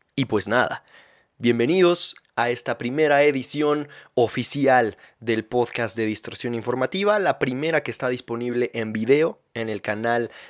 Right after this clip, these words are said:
de YouTube de Distorsión Informativa y la primera en la que me permito invitarlos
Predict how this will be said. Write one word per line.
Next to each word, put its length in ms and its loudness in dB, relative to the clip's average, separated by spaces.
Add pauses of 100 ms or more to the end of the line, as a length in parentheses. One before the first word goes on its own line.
(100)
de 800 -2
YouTube 460 -4
de 80 4
Distorsión 480 -6
Informativa 760 0 (440)
y 480 -2
la 180 0
primera 540 2 (640)
en 140 2
la 120 2
que 320 0
me 120 -4
permito 580 -2
invitarlos 880 -4